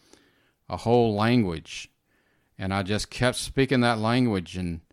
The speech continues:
speaking that language, and just, it just kept going like a river,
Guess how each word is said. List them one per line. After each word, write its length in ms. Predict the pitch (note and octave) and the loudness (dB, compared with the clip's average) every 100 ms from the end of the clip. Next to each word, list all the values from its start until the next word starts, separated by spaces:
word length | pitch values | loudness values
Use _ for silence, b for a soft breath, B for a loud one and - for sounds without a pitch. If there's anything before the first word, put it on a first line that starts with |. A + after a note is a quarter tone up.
| _ _ _ _ | _ _ _ _
speaking 520 | - - - B2+ B2 A#2+ | -16 -12 -2 0 2 2
that 180 | A#2 | 2
language, 560 | G2+ A2 B2 G#2+ F#2+ E2+ | 0 0 2 0 -2 -2
and 240 | F2+ F2+ | -4 -2
just, 260 | F2+ F#2+ - - | -2 -6 -8 -12
it 220 | G#2 - | -10 -6
just 260 | G#2 G2 - | -6 -6 -2
kept 340 | C3+ C3 - | 0 0 -2
going 380 | A#2+ B2+ A#2 G2+ | -2 0 0 -2
like 160 | G2+ | -2
a 80 | G#2 | -2
river, 540 | F#2+ G#2+ B2+ G2 E2 | 0 2 2 0 -4